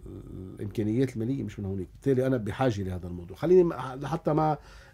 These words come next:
أرجع أعدد لك هني ورا بعض. أولًا الأمريكان، إيه، مزبوط، هني طرف أساسي في هذا. لذلك كنت عم بقول لك أنا، هو اللي بيقدر يشتري ويبيع، الأمريكاني، وبيقدر يأمن،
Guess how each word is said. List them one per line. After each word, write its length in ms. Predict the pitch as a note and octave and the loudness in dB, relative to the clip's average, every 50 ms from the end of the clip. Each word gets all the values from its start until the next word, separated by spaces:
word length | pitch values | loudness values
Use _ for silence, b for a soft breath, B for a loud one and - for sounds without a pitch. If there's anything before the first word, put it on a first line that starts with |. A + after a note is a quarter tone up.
| - - | 0 2
أرجع 200 | D3+ C#3 D3 C3 | 4 4 6 4
أعدد 280 | A#2+ B2+ C3 C3+ C3 | 4 4 2 2 2
لك 160 | C3 B2+ A#2+ | 2 2 4
هني 140 | C3+ B2+ B2+ | 8 8 8
ورا 180 | A#2+ A2+ A2 G#2+ | 8 8 4 0
بعض. 220 | G2 G2 F2+ - - - - - | -2 -4 -6 -2 0 0 4 4
أولًا 280 | F3+ F3 D#3+ D3 C#3+ | 6 6 6 6 4
الأمريكان، 520 | C3+ C3+ C#3+ C#3+ C#3 C#3 C3+ - D#3 D3 B2+ | 2 2 2 0 0 0 0 0 0 2 2
إيه، 80 | A#2 | 2
مزبوط، 400 | A2 A2 G2+ F#2+ F#2 F2+ E2+ - | 2 0 -2 -2 -4 -6 -6 -4
هني 100 | F#2+ F#2 | -6 -6
طرف 300 | F2 - F#2 F#2 F2+ - | -4 -6 -8 -10 -10 -12
أساسي 360 | - - - - - - G2 G2+ | -14 -16 -18 -18 -16 -16 -12 -10
في 60 | G#2 | -8
هذا. 300 | G#2 G2 G2 G2+ G#2 A2 - - - - - - - - - - - B B B B B B B B B B B - - | -8 -8 -8 -10 -12 -16 -18 -20 -20 -20 -20 -20 -20 -20 -20 -20 -20 B B B B B B B B B B B -8 -6
لذلك 340 | A2+ G#2 B2 D3 C#3 A#2+ - | -2 2 2 2 2 2 0
كنت 160 | A#2 G#2+ G#2+ | -2 -4 -4
عم 100 | G2 G2+ | -6 -6
بقول 160 | A2 A2 A2 | -6 -6 -6
لك 140 | G#2+ G#2 - | -8 -8 -6
أنا، 360 | A2+ G#2+ G#2 G#2 G#2+ A2+ A2+ - - - D#3 | -6 -4 -4 -4 -6 -8 -10 -12 -8 -6 -2
هو 120 | D#3 C3 | -2 0
اللي 100 | A2+ G#2 | 0 0
بيقدر 320 | G#2+ B2 C3 A#2+ G#2+ F#2+ | -2 -2 -4 -4 -4 -4
يشتري 300 | G2 B2+ A#2+ - - A2+ | -2 -4 -4 -4 -4 -2
ويبيع، 280 | G#2+ A2 G#2+ A2+ G2 D#2+ - - - - - - - - - - - | -2 -2 -2 -4 -6 -6 -10 -16 -20 -20 -20 -20 -20 -20 -18 -14 -10
الأمريكاني، 460 | F2+ F#2 F#2+ G2+ A#2+ A2 G2 F2+ F#2 - - - - - - - - - - - - - - - - - B B B B B B B B B - | -8 -8 -6 -6 -6 -6 -6 -8 -10 -16 -20 -20 -20 -20 -20 -20 -20 -20 -20 -20 -20 -20 -20 -20 -20 -20 B B B B B B B B B -8
وبيقدر 340 | G2 G#2+ C3+ C#3+ A#2+ A2 G#2 | 0 2 2 2 2 2 0
يأمن، 560 | A2 - C3 B2+ A2+ G#2 G2+ G#2+ B2 B2+ B2 | 0 0 2 2 2 2 2 0 0 0 -2